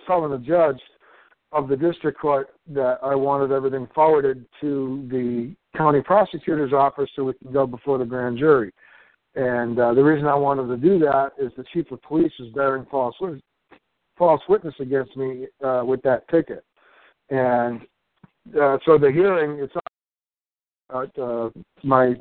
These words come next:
my YouTube channel, Gus, uh, Breton. But basically, uh, at that hearing, the cop, his name was Jerry McGuire, which is kinda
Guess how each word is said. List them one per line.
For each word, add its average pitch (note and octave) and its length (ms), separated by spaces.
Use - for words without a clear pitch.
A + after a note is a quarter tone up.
my B2+ 200
YouTube C#3 520
channel, A#2+ 260
Gus, B2+ 220
uh, A#2+ 300
Breton. A#2+ 420
But B2 360
basically, E3 760
uh, C3+ 180
at D#3 160
that D3 240
hearing, D3 460
the B2+ 80
cop, F3 420
his D#3 200
name D3+ 220
was B2+ 120
Jerry C3+ 360
McGuire, B2 600
which B2 200
is A#2+ 160
kinda A#2+ 220